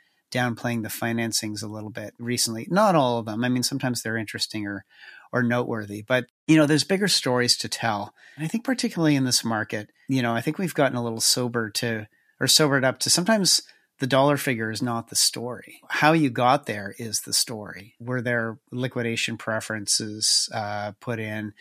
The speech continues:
Was it a tough deal? Is there a, uh, severe down valuation going on here? And I, I find that's more the story.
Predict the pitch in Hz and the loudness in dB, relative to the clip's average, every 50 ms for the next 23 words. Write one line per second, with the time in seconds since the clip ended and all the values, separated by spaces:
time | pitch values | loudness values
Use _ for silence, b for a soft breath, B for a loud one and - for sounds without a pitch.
0 | B B B B B B - 127 113 117 110 110 - - - - 120 113 - - | B B B B B B -4 -4 -2 -2 -4 -4 -6 -4 -2 0 0 -2 -2 -8
1 | _ - 120 117 113 113 110 110 110 110 107 b b b b b b - 127 113 | _ -4 -4 -2 -2 -2 -2 -2 -2 -4 -6 b b b b b b -6 -4 -2
2 | 127 120 117 117 113 107 107 _ - _ _ _ _ - 120 113 110 107 104 104 | -2 0 0 -2 -4 -6 -12 _ -20 _ _ _ _ -10 -8 -8 -8 -8 -4 -2
3 | - - - 123 110 123 120 117 117 113 110 104 - _ - 120 113 117 113 113 | 0 0 0 0 0 0 0 0 0 0 -2 -6 -10 _ -10 -6 -4 -2 -2 0
4 | 113 117 120 120 117 113 117 113 110 110 110 107 110 110 113 107 - - 120 113 | 0 0 0 -2 -2 -2 -2 -2 -2 -2 -4 -4 -4 -4 -2 0 0 0 0 -2
5 | 110 110 110 107 107 107 107 107 107 - - - 110 110 104 110 113 - - 120 | -4 -4 -6 -6 -6 -8 -8 -8 -10 -12 -12 -14 -14 -12 -12 -12 -12 -8 -8 -8
6 | 113 - 135 127 - - 147 143 135 127 113 113 120 131 - - - 139 123 123 | -6 -4 -6 -4 0 0 2 2 2 0 -2 -4 -4 -2 -4 -4 -2 -4 -4 -4
7 | 123 127 127 120 127 - - - - 123 120 117 123 135 156 170 170 | -4 -4 -4 0 2 2 2 2 0 -4 -4 -4 -4 -4 -6 -6 -8